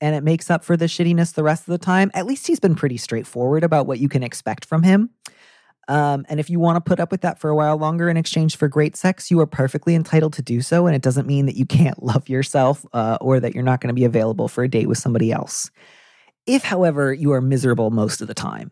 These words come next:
and if you often find yourself checking your phone to see whether or not he's texted, and if you constantly get your hopes up that he's about to change his mind, that might be an indicator that it's not worth the trade-off.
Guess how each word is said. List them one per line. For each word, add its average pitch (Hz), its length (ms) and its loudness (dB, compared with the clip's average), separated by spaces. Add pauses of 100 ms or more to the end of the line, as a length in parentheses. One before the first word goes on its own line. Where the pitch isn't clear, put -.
(140)
and 131 140 0
if 139 160 0
you 156 240 2
often 156 320 2
find 151 180 2
yourself 135 320 2
checking 120 320 -2
your 117 100 0
phone 104 300 -2
to - 80 -6
see 123 180 0
whether 117 200 0
or 123 40 0
not 110 140 -2
he's 127 180 0
texted, - 560 -4
and - 220 -4
if 160 260 2
you 139 120 0
constantly 156 500 0
get 151 140 0
your 135 100 2
hopes 123 300 0
up 110 100 -2
that 123 100 0
he's 127 140 4
about 120 200 0
to 113 80 -6
change 120 260 -4
his - 120 -8
mind, 135 440 0 (340)
that 165 160 0
might 190 160 2
be 165 100 0
an 147 60 2
indicator 127 720 2
that - 760 -4 (480)
it's 147 240 0
not 123 220 2
worth 113 260 -2
the - 80 -2
trade-off. - 600 -4